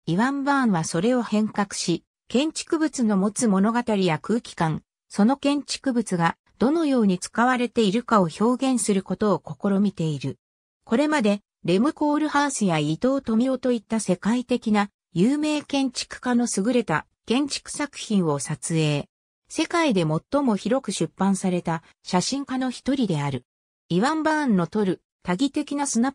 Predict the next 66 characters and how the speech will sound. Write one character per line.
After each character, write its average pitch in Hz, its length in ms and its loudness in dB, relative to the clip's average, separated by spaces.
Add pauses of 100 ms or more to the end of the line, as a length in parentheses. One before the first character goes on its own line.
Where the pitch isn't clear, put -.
プ - 60 -14
写 269 200 -4
真 220 280 0
は、 160 240 0 (220)
ダ 214 160 2
イ 269 120 -4
ア 269 140 0
ン・ 262 80 -2 (100)
ア 277 60 0
ー - 20 -2
バ 220 100 2
ス 190 160 -2
の 175 100 0
作 - 280 -6
品 208 280 0
と 202 260 0 (220)
よ 233 140 2
く 220 140 -2
比 - 100 -10
較 214 240 -8
さ 185 160 -2
れ 160 140 0
る。 156 160 -4 (520)
二 185 140 2
千 294 300 0
十 247 200 2
年、 160 320 0 (220)
イ 160 100 0
ワ 233 140 2
ン・ 277 140 -4
バ 277 180 2
ー 247 60 2
ン 214 40 4
は 160 120 2
二 170 140 2
十 277 120 0
世 294 320 -4
紀 214 140 -4
で 185 100 0 (280)
最 262 100 0
も 208 120 2
有 175 200 2
名 180 240 2
な 165 200 -2 (260)
建 277 200 0
築 - 240 -12
写 247 180 -2
真 226 240 0
家 240 200 0
ジ 185 120 2
ュ 185 40 2
リ 277 180 0
ア 285 40 0
ス・ 285 60 -6
シ - 160 -6
ャ 294 60 -2
ル 277 100 0
マ 220 140 4
ン 185 100 4
の 175 80 0
名 165 140 0
前 220 240 0
を 247 120 -2
冠 233 280 0
し - 100 -8
た - 220 -2